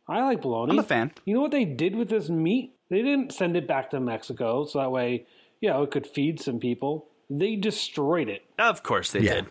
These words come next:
Speaker 1: They destroyed two hundred pounds of, I'm sure, perfectly fine meat product.
Speaker 3: Does it say how?
Speaker 1: No, it doesn't, it doesn't go into that. This story is more about them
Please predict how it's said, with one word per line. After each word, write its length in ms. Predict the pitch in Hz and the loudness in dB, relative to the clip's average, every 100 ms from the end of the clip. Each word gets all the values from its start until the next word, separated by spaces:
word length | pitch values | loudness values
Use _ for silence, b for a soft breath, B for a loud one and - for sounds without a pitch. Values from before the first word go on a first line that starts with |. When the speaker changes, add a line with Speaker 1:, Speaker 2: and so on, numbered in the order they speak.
| - | -4
Speaker 1:
They 140 | 165 | -2
destroyed 680 | 180 208 - - 226 226 226 | 0 -2 -2 0 0 0 0
two 200 | 233 214 | 0 0
hundred 280 | 202 196 156 | 0 -2 -4
pounds 460 | 175 165 156 131 | -2 0 0 -2
of, 480 | 123 147 143 139 127 - _ _ | -4 -4 -2 -2 -6 -12 _ _
I'm 220 | 139 143 | -2 -2
sure, 360 | 143 - 202 185 | -2 0 2 0
perfectly 480 | - 160 160 - 147 | 0 -2 -2 -4 -4
fine 600 | - 131 127 123 120 113 B B B B | -2 -4 -2 -2 -4 -4 B B B B
meat 460 | 127 143 143 - - | -4 0 0 -2 -12
product. 640 | - 113 107 - - - - | -4 -2 -2 -4 -10 -18 -6
Speaker 3:
Does 260 | - 135 139 | 0 2 4
it 120 | 170 | 2
say 180 | - 247 | 4 4
how? 460 | 139 135 175 247 175 | 4 4 4 2 0
Speaker 1:
No, 240 | 190 214 | 0 0
it 80 | 160 | 0
doesn't, 300 | 196 254 175 | 0 0 0
it 100 | 180 | -2
doesn't 240 | 196 196 | 0 -2
go 200 | 170 165 | 0 0
into 200 | 175 - | 0 -4
that. 240 | 120 110 113 | -4 -4 -4
This 140 | 151 | -4
story 240 | - 160 143 | 0 0 0
is 60 | |
more 260 | 147 151 143 | 0 0 0
about 400 | 135 135 127 - - | 0 0 -2 -8 -10
them 480 | 139 139 139 135 120 | -4 -2 0 0 -4